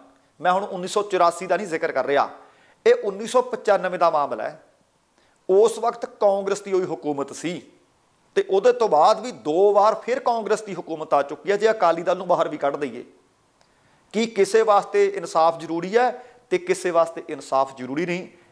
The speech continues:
ਇਹ ਆਪਣੇ ਆਪ 'ਚ ਬਹੁਤ ਵੱਡੇ ਸਵਾਲ ਨੇ। ਤੇ ਹੁਣ ਜਿਹੜੇ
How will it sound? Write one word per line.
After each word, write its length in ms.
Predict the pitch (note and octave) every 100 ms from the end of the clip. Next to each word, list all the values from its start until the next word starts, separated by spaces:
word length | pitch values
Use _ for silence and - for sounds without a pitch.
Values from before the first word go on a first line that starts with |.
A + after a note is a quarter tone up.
| _
ਇਹ 80 | E3+
ਆਪਣੇ 300 | D3 - D#3+
ਆਪ 180 | D3 C#3+
'ਚ 40 |
ਬਹੁਤ 280 | C#3 C3 C3
ਵੱਡੇ 200 | A#2+ A2
ਸਵਾਲ 320 | A2+ A2+ G2
ਨੇ। 120 | G#2 F#2 _ _ _ _ _ _ _ -
ਤੇ 80 | F#3
ਹੁਣ 200 | G3+ A#3+ A#3+ A#3 - _ _ _ C3+
ਜਿਹੜੇ 340 | A2+ G#3+ C4+